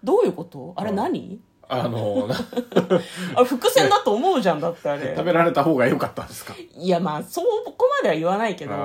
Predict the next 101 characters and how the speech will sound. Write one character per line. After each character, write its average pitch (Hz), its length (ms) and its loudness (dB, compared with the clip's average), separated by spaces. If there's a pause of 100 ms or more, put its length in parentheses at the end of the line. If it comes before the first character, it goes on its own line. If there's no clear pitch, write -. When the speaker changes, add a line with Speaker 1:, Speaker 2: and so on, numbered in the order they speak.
(200)
Speaker 2:
ん。 - 20 -18
Speaker 1:
な 170 60 -6
ん 151 40 -8
か 131 40 -8
一 180 220 -8
番 381 180 -2
最 262 220 -4
後 190 100 -4
の 143 80 -8
シ 196 200 -6
ー 170 100 -4
ン 135 40 -8
で - 60 -12
ね、 - 60 -4
Speaker 2:
は 107 80 0
い - 20 4
は 98 60 -2
い。 - 20 -10
Speaker 1:
な 98 100 -4
ん 92 40 -4
か 156 80 -10
こ 151 100 -10
う、 - 20 -12
サ - 140 -4
メ 285 160 -4
た 254 140 -2
ち - 140 -16
か 180 120 -6
ら 247 240 2
命 240 300 -2
か - 180 -14
ら 226 120 -2
が 254 120 0
ら、 285 400 2
二 - 200 -6
人 269 100 -4
だ 285 120 0
け 285 100 -10
で 202 120 -6
逃 170 140 -4
げ 170 100 2
お 180 80 2
お 196 60 -2
せ 175 100 -10
た 143 140 -10
み 135 100 -10
た 131 160 -12
い 135 60 -12
な 139 80 -12
Speaker 2:
う - 20 -12
ん。 95 40 -14 (360)
Speaker 1:
子 - 120 -14
た 175 100 -6
ち 170 160 -12
が、 190 320 0
こ 143 60 -16
う 147 40 -12
な 151 60 -14
ん 139 60 -16
か 139 100 -18
船 269 280 -4
に 123 120 -10
ね、 185 200 -16 (100)
こ - 80 -18
う 170 40 -14
な 175 60 -16
ん 175 40 -18
か 175 60 -20 (140)
助 196 160 -8
け 190 60 -2
出 190 80 -2
さ 185 100 -4
れ 180 100 -4
る 160 100 -6
ん 135 40 -10
だ 131 60 -12
け 135 100 -16
ど、 147 60 -14
そ 277 100 -10
の 359 120 -6
船 392 200 -6
に 151 260 -6
意 185 140 -10
地 226 140 -6
悪 196 180 0
な 135 220 -12
い 165 80 -12
じ 185 100 -10
め 226 100 -6
っ 226 60 -14
子 214 140 -8
の 208 80 -4
女 226 120 -4
の 202 120 -6
子 185 100 -14
が 127 80 -10
乗 135 80 -10
っ 135 60 -14
て 165 120 -12
て、 156 220 -12
「あ、 202 140 2